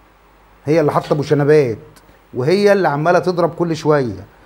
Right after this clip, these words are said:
وهي سبب القلق كله والاستقرار، القلق الاستقرار بتاعكم، هي المغرب عفريت العلبة بتاعكم. كل ما تفشلوا تعلقوا على شماعة المغرب، كل ما تخيبوا تعلقوا على شماعة المغرب.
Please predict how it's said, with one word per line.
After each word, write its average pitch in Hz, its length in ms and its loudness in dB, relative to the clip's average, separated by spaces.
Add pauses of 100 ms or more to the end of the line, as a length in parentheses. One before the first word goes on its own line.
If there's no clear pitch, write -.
(160)
وهي 185 440 0
سبب 180 300 0
القلق 165 260 0
كله 190 300 -4
والاستقرار، 170 580 0
القلق 151 320 0
الاستقرار 156 540 -4
بتاعكم، 139 460 -2 (300)
هي 156 160 -2
المغرب 143 400 -4 (340)
عفريت 170 340 -2
العلبة 156 300 0
بتاعكم. - 420 -2 (540)
كل 190 260 0
ما 170 100 -2
تفشلوا 208 600 0 (1120)
تعلقوا 151 560 0
على 135 160 0
شماعة 135 460 -4
المغرب، 104 440 -6 (120)
كل 170 200 0
ما 160 80 -2
تخيبوا 214 580 0 (240)
تعلقوا 143 400 0
على 139 180 0
شماعة 135 420 -6
المغرب. 98 420 -8